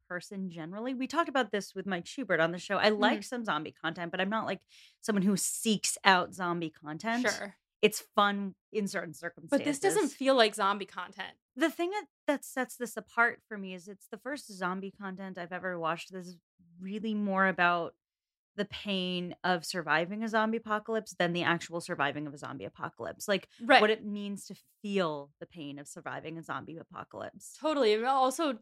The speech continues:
Speaker 2: to me, it doesn't even feel like a zombie apocalypse. Like, it feels so akin to, like, something that we know could happen. And the way they describe it in the beginning is so scientific and so realistic that, like,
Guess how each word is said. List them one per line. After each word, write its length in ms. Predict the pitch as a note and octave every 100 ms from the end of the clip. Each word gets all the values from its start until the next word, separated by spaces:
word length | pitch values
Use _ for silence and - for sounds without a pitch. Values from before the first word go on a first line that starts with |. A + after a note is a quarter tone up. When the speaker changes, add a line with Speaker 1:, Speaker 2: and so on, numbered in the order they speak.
| _
Speaker 2:
to 100 | -
me, 460 | A#3+ B3 E4+ D4+ A#3
it 220 | A3 A3+
doesn't 240 | C4 C#4+
even 160 | C#4 A3+
feel 220 | A3 B3
like 120 | A3+
a 60 | A3+
zombie 260 | G3+ G3 F3
apocalypse. 500 | F3 F4 E4+ G#3 -
Like, 220 | G3 - - _ - -
it 220 | C4+ - -
feels 360 | C4 A3+ A3+
so 800 | - - A3+ A3 A3 G#3+ G#3+ G#3 - _ _ _ _ _ _ _ _ _ _ _ _
akin 360 | B3 A#3 B3+ A#3+
to, 100 | D4
like, 160 | A3
something 360 | G3+ A#3 A3+ A3
that 200 | G3+ G3 _ _
we 280 | A3+ G#3 C4
know 200 | B3 A#3
could 160 | A#3 A3+
happen. 480 | G3 F#3+ B3+ C#4+ C4
And 160 | B3
the 60 | A3+
way 100 | A3
they 120 | A#3
describe 520 | G#3+ - - G3 G3+
it 80 | G#3+
in 80 | G#3+
the 60 |
beginning 340 | G#3+ F#3+ G3 G#3+
is 160 | G#3 -
so 140 | G#3
scientific 600 | G3+ A3+ G#3 G3+ G3 G3+
and 160 | G3+ G3+
so 280 | - G3+ G3+ - - -
realistic 480 | A3 G#3+ G3+ A3+ B3+
that, 180 | A#3 A3
like, 280 | A3 G3+